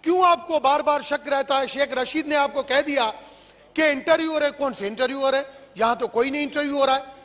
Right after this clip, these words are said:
मगर आप जब ऐसी, जब, क्योंकि constitution इस पाकिस्तान की सलामती के लिए बिल्कुल बेहतर है, मगर पाकिस्तान सबसे पहले है। और इस वक्त पाकिस्तान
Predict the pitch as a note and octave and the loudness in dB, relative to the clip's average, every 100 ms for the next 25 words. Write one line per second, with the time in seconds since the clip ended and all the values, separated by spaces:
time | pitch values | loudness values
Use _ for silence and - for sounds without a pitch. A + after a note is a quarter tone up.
0 | - G#3 C4+ E4 E4 C4 D4 E4 E4 E4 | -20 -4 2 2 4 4 4 2 -2 -12
1 | F#3 B3+ D4+ F#4 D#4+ C4+ C4+ E4+ C#4+ - | -2 -2 -2 -2 0 0 0 -2 -2 -6
2 | - _ _ - C#4 D4 - C4+ D#4+ D#4+ | -20 _ _ -2 0 0 -8 -6 -6 -2
3 | A#3+ B3 - D#4+ C4 F4 F4 F4+ - - | -2 -2 -2 -4 2 2 2 -6 -16 -20
4 | _ _ - C#4+ - B3+ C4 D4 - D4+ | _ _ -8 -8 0 0 0 -2 0 0
5 | D#4 D4+ - D4 D4 D4 D4 C#4 C4 C4+ | 0 -8 -2 0 0 -2 -4 -4 0 0
6 | C#4+ E4 F4+ D4 C4+ C4+ A3 - - - | 0 -2 0 2 2 0 -2 -4 -14 -20
7 | _ _ G3 G3 A#3+ C4+ C4+ A#3 A#3 C#4 | _ _ -6 -4 0 -2 0 -2 -2 -6
8 | - D#4+ D4+ - D#4 - F4 C#4+ C4 G#3+ | -2 -2 0 -4 -2 -2 0 0 0 -2
9 | E3 - - _ _ _ _ - D4+ D4 | -4 -16 -20 _ _ _ _ 4 4 4
10 | E4 - F4 - - - _ _ _ A#3+ | -6 0 0 0 -12 -20 _ _ _ -2
11 | B3 C#4+ - D#4 E4+ | -2 -4 0 2 2